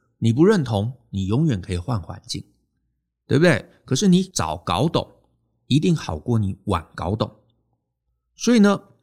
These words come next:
我就会希望各位今天至少听完这一集，你去了任何一个新地方，玩一个新游戏，去一个新公司，认识新朋友，你都要习惯随时问自己：我在这个地方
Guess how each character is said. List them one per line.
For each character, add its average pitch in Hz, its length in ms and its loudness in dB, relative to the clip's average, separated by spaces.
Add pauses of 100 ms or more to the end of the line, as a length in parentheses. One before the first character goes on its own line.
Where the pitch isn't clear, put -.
(220)
我 107 180 -2
就 160 100 2
会 170 100 4
希 143 200 0
望 127 240 2
各 110 140 0
位 98 340 -2
今 139 160 0
天 147 260 0
至 143 120 -6
少 95 140 -2
听 - 200 -2
完 104 180 0
这 98 120 -4
一 98 100 0
集， - 320 -10 (520)
你 113 120 0
去 226 220 0
了 190 60 4
任 233 160 2
何 120 120 -2
一 104 60 0
个 101 100 -4
新 101 200 -2
地 98 180 -2
方， 82 320 -6 (280)
玩 117 200 0
一 - 20 -4
个 151 80 0
新 135 180 -2
游 104 200 2
戏， - 440 -2
去 - 200 0
一 117 40 4
个 117 80 0
新 113 220 0
公 113 220 0
司， 107 300 -2
认 120 180 2
识 117 120 -2
新 131 200 -2
朋 110 220 2
友， 135 140 2 (480)
你 113 240 0
都 175 200 4
要 151 160 4
习 - 320 -4
惯 113 320 2
随 113 300 0
时 101 240 -4
问 101 260 0
自 107 160 -6
己： - 160 -10 (760)
我 131 160 2
在 254 120 4
这 262 100 2
个 247 80 2
地 233 120 0
方 214 320 0